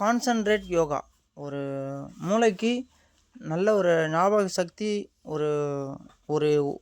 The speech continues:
ஒரு விஷயத்துல நம்ம ஃபோக்கஸ் பண்ணி ஒரு வேலை செய்யணும் அப்படின்னா, இந்த ஆசனம் நீங்க பண்ணுங்க. ஒரு நல்ல பலன் கொடுக்கும்.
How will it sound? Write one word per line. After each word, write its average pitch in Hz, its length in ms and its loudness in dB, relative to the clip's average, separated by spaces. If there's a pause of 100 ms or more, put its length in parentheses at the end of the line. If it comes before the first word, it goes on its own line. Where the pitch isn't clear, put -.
ஒரு 160 360 0
விஷயத்துல 226 420 4
நம்ம 190 320 0
ஃபோக்கஸ் 202 340 2
பண்ணி 202 200 -4
ஒரு 185 160 -2
வேலை 175 320 2
செய்யணும் 156 320 -4
அப்படின்னா, 156 300 -4 (560)
இந்த 180 200 2
ஆசனம் 180 320 2
நீங்க 156 200 -4
பண்ணுங்க. 160 460 -4 (500)
ஒரு 151 120 -6
நல்ல 170 300 0
பலன் 165 320 0
கொடுக்கும். 151 440 -2